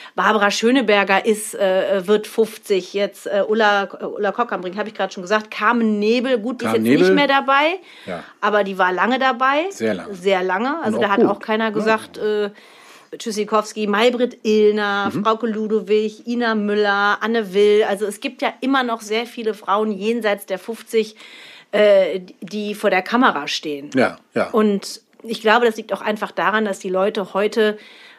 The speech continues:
Speaker 1: ähm, auch vielleicht durch soziale Medien mehr am Puls der Zeit sind, immer noch. Und natürlich auch sehen, äh, wie Jugend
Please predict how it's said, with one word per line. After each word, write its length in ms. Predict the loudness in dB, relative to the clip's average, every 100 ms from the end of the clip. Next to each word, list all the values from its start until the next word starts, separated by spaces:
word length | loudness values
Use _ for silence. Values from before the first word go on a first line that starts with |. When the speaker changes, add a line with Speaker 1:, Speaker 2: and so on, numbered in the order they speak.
| _
Speaker 1:
ähm, 560 | 0 2 2 0 -4 -2
auch 200 | 0 0
vielleicht 300 | 0 0 0
durch 160 | -2 -6
soziale 420 | -12 -2 0 2
Medien 640 | 2 2 2 2 2 -4 -8 -6
mehr 680 | -2 0 2 4 4 2 -4 _ _ _
am 200 | -4 -4
Puls 340 | -2 -2 0
der 180 | 0 0
Zeit 480 | -2 0 0 -2 -16 _
sind, 640 | -4 -2 0 -4 -8 -4
immer 260 | -2 0 -2
noch. 340 | -4 -8 -10 -20 -20 -20 -20 -20 0
Und 200 | 2 4
natürlich 540 | 2 0 -4 -4 -2
auch 280 | 0 0 -2
sehen, 640 | -4 0 2 2 2 -2
äh, 400 | -2 0 2 0 -4 -18 _ _ _ _ _ _
wie 300 | -2 2 2
Jugend 560 | 2 0 -2 -6 -12